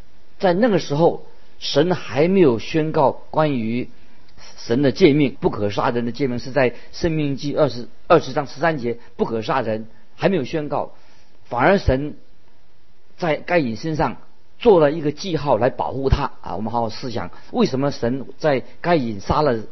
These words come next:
亚伯，为什么神在该隐的身上做了记号，要来保护他呢？那么后来我们看到在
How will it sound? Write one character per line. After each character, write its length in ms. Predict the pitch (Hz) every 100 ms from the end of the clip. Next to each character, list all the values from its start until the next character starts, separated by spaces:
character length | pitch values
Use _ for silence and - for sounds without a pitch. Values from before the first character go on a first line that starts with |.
| - - - - - - - - -
亚 200 | 110 110
伯， 220 | - 113
为 140 | 151 220
什 140 | 143
么 80 | 151
神 220 | - 139
在 140 | 156
该 160 | 143 147
隐 160 | 135 107
的 80 |
身 220 | 104 139 135
上 200 | 123 - - -
做 160 | 220 180
了 100 | 143
记 220 | 180 170
号， 220 | 151 - -
要 100 | 160
来 80 | 170
保 240 | 160 -
护 180 | 85 165
他 200 | 143 139
呢？ 180 | 131 127 - - - - - -
那 100 | 127
么 60 | 143
后 180 | 156 208
来 300 | 110 107 117 - -
我 80 | 113
们 80 | 117
看 180 | 127
到 260 | 127 113 - - - - - - -
在 460 | 127 123 120 117